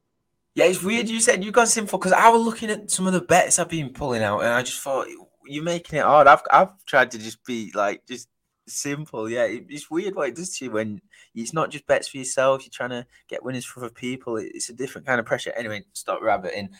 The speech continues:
There's, um, my nap, Borough, minus one, Asian handicap against Hull. That was at twenty-one to twenty with Bet three six five. Uh, yes,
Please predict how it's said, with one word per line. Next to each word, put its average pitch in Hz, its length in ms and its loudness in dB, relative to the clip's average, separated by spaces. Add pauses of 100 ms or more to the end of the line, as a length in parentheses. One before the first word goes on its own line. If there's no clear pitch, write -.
(120)
There's, 127 280 -6
um, 127 400 4
my 139 220 6
nap, 127 400 0
Borough, 120 400 2
minus 117 420 -2
one, 110 240 -2
Asian 107 260 -4
handicap 107 440 -6
against 107 420 -12 (160)
Hull. 101 380 -10 (280)
That - 300 2 (160)
was 113 380 -4
at 104 260 0
twenty-one 117 480 -10
to 113 100 -14
twenty 117 380 -8
with 113 200 -8
Bet - 200 -4
three 110 220 -10
six - 320 -12
five. 90 400 0 (1200)
Uh, 101 320 -4
yes, - 480 -4